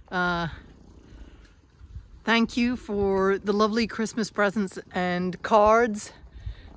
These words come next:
that I've been receiving over the recent weeks. And I've been really, really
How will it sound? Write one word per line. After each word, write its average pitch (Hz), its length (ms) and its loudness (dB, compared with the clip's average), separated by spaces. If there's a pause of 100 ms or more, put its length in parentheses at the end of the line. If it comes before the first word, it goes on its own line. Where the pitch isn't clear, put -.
that 196 100 2
I've 190 100 4
been 202 140 4
receiving 202 500 2
over 196 160 2
the 196 100 0
recent 208 320 0
weeks. - 480 -2 (1200)
And 196 560 0 (640)
I've 196 160 -2
been 214 340 2
really, 233 380 4
really 208 800 4